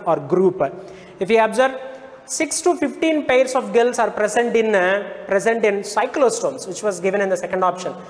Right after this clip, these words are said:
Cyclostome, six to fifteen pairs of gill slits are present. Cyclostomes, best example. See, cyclostome. Cyclo means, uh, cyclic, round. Stome means mouth. Round mouth, uh,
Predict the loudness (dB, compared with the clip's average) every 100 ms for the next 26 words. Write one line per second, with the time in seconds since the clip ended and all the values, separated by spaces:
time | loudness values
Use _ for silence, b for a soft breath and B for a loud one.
0 | B -10 -2 0 2 2 2 -2 -4 -8
1 | -4 -2 -2 -2 0 0 2 0 0 -2
2 | -2 -4 -2 0 0 2 2 2 2 0
3 | 0 0 0 -2 -4 -6 -4 -4 -4 0
4 | 0 2 2 0 -4 B B B B -2
5 | 0 0 -4 -16 -4 2 2 2 4 4
6 | 2 -4 2 2 2 -2 -2 0 2 4
7 | 4 4 2 -2 -2 -2 0 0 2 2
8 | 4 4 4 4 2 2 -2 -10 -12 -2
9 | 2 4 2 0 0 -2 -4 0 2 2
10 | 2 2 2 -6 -12 -4 0 4 4 4
11 | 2 0 -2 2 4 6 4 2 0